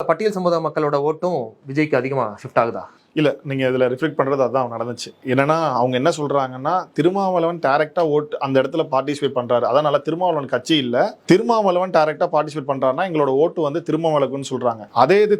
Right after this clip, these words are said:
Speaker 2: திருமாவளவன்லாம் வேற வேட்பாளர் இல்ல கூட்டணி கட்சி அப்படிங்கிறதுல அழுத்தம் திருத்தமா அவங்க சொல்றது என்னன்னா, இந்த முறை வந்து அதுல ஒன்பது பர்சன்டேஜ் வந்து என்ன சொல்றாங்கன்னா, நாங்க விஜய்க்கு தான் கண்டிப்பா ஓட்டு போடுவோம்னு சொல்றாங்க.
Speaker 1: கருத்து இல்லைங்கிறது எப்படி வந்தது?
Speaker 2: மாநாட்டுக்கு வரல, கருத்து இல்லைன்னு சொல்றது வந்து, இது அவங்களுக்கு வந்து அந்த புரிதலே இல்லைன்னு சொல்லலாம்.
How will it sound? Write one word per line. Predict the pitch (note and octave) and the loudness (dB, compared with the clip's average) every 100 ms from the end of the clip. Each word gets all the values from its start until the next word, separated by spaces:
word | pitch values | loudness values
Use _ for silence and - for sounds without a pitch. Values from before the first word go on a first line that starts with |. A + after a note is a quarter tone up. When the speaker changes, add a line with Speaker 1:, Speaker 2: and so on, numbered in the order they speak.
| E3+ | 2
Speaker 2:
திருமாவளவன்லாம் | F3+ G3+ F#3 D#3+ F3 | 2 0 -2 -2 0
வேற | D#3 C#3 | 0 0
வேட்பாளர் | D3 D3 D3 C#3 | -2 0 0 0
இல்ல | C3+ | -2
கூட்டணி | B2+ D#3+ E3+ D#3 | -2 -2 -2 -2
கட்சி | C3 A#2+ B2 A#2+ - - | -2 -2 -4 -6 -12 0
அப்படிங்கிறதுல | B2+ F3+ F3+ E3 | 2 2 2 4
அழுத்தம் | F3 D3 F3+ F3+ | 4 2 0 -2
திருத்தமா | E3 D#3 | -2 -2
அவங்க | E3+ D3 | -2 -4
சொல்றது | B2+ B2+ C#3+ | -4 -2 -2
என்னன்னா, | C3 C3+ E3+ | 0 -2 -2
இந்த | C3+ | 0
முறை | B2+ C#3 | 2 2
வந்து | D#3 C3 F3 - | 2 -2 -6 2
அதுல | D3+ F#3 | 2 4
ஒன்பது | F3+ E3 D#3 C3+ | 2 2 2 0
பர்சன்டேஜ் | C#3 E3+ D#3 | -6 -4 -4
வந்து | C#3+ C#3 | -2 -2
என்ன | C#3 | -4
சொல்றாங்கன்னா, | C#3 B2+ B2 A#2 E3 | -4 -4 -4 -4 -2
நாங்க | E3 C3 | -2 -2
விஜய்க்கு | B2 D#3+ D3+ | 0 0 0
தான் | D#3 | -2
கண்டிப்பா | C3+ B2+ C3+ | -4 -2 -2
ஓட்டு | B2+ C3+ | -2 -4
போடுவோம்னு | B2 A#2 A#2+ A#2+ | -4 -6 -6 -8
சொல்றாங்க. | G#2+ G#2 G2+ - | -6 -6 -10 0
Speaker 1:
கருத்து | G#3 C#4 E4 C#4+ | 2 2 4 4
இல்லைங்கிறது | A#3 G#3 F#3+ F3 F#3 | 4 2 2 -2 -2
எப்படி | D3+ F3 D#3 A#2+ G#2 | -4 -2 -2 -2 -4
வந்தது? | A#2 A2+ F#2+ - C3+ | -8 -10 -12 -14 -6
Speaker 2:
மாநாட்டுக்கு | C#3 D3 C#3 C3+ | -2 -2 -2 -4
வரல, | C#3 | -2
கருத்து | C3+ D3 D3 | -2 -2 -2
இல்லைன்னு | C#3 | -2
சொல்றது | C#3 B2+ B2 | -4 -6 -4
வந்து, | A#2+ D#3+ D3 | 0 0 2
இது | C#3 C3 | 2 2
அவங்களுக்கு | - C#3 D#3 C#3+ C#3+ | 2 0 0 -2 -2
வந்து | F#3 | -2
அந்த | D#3 C#3 | -4 -2
புரிதலே | F#3 G3 G3 F3+ | 2 4 4 2
இல்லைன்னு | D3+ F3 | 0 -4
சொல்லலாம். | D3+ C3 A#2+ | -4 -8 -8